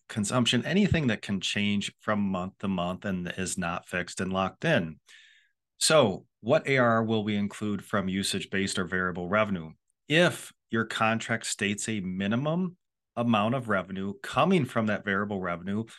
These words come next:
we are going to include that in the A R R definition. Any variable revenue above that, so if we have the contractual minimum, and then say the customer goes over that contractual minimum,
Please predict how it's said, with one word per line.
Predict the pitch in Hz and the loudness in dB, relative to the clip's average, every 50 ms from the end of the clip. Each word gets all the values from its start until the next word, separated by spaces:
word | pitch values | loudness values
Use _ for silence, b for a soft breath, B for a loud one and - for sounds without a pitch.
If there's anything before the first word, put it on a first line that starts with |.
| B B B B _ | B B B B _
we | - 113 127 151 | 2 4 4 6
are | 160 156 | 4 2
going | 135 117 107 107 107 107 113 | 2 0 0 0 0 0 0
to | - - 123 | -2 -2 -2
include | 117 101 - - - 110 107 107 95 | -2 -2 -4 -6 -4 -2 -2 0 0
that | 98 95 98 - - | 0 0 0 -2 -4
in | - 117 127 131 139 | -2 0 0 2 2
the | 135 131 127 123 - | 4 2 2 2 0
A | 101 101 101 101 | -2 -2 0 0
R | 101 101 98 90 | 0 0 0 0
R | 85 85 92 104 107 - _ _ - | -2 -2 -2 -2 -4 -6 _ _ -2
definition. | - 113 110 - 139 151 180 170 - 101 80 73 76 _ _ b b b b b b b _ _ _ _ _ _ _ _ _ - | 0 0 0 0 0 0 0 0 0 -2 -4 -8 -10 _ _ b b b b b b b _ _ _ _ _ _ _ _ _ -4
Any | - 156 170 185 175 160 135 120 104 - - _ _ _ _ _ _ _ _ _ _ _ _ _ _ _ | 0 2 4 4 4 4 4 2 0 -2 -8 _ _ _ _ _ _ _ _ _ _ _ _ _ _ _
variable | - 127 135 131 135 127 131 120 | 0 4 4 4 4 4 2 0
revenue | 110 117 120 113 117 117 107 98 | 2 2 2 2 2 0 -2 -2
above | 85 - - 139 175 196 190 | -4 0 2 2 2 2 2
that, | 139 107 107 101 - | 0 -2 -2 -2 -6
so | - 123 110 107 | -4 -4 -4 -4
if | 101 110 | -4 -6
we | 107 | -6
have | 101 101 98 | -4 -4 -6
the | 101 | -6
contractual | - - 104 98 - 117 139 135 - - 147 | -8 -6 -6 -2 -2 -2 -2 -2 -4 -4 0
minimum, | 127 113 101 95 95 95 95 95 110 123 120 - _ _ _ _ _ _ _ _ _ _ _ _ _ _ - | 0 0 0 0 -2 -2 -2 -2 -2 -4 -6 -10 _ _ _ _ _ _ _ _ _ _ _ _ _ _ 0
and | 120 127 123 | 2 4 4
then | 117 117 | 4 4
say | 113 - - 123 117 113 | 4 4 2 2 2 2
the | 107 | 0
customer | 107 - - 113 110 - - 117 110 | -2 0 0 0 0 0 -2 -2 -2
goes | 101 113 104 98 92 - | -2 -2 -4 -4 -4 -6
over | - - 120 139 147 143 | -6 -4 -2 -2 0 0
that | 131 113 101 95 | 0 0 0 -2
contractual | - - 101 - 110 101 92 - - 98 | -2 -6 -4 0 0 -2 -2 -2 -6 -4
minimum, | 95 95 95 95 95 92 92 95 98 107 117 | -4 -4 -4 -4 -4 -4 -2 0 0 0 0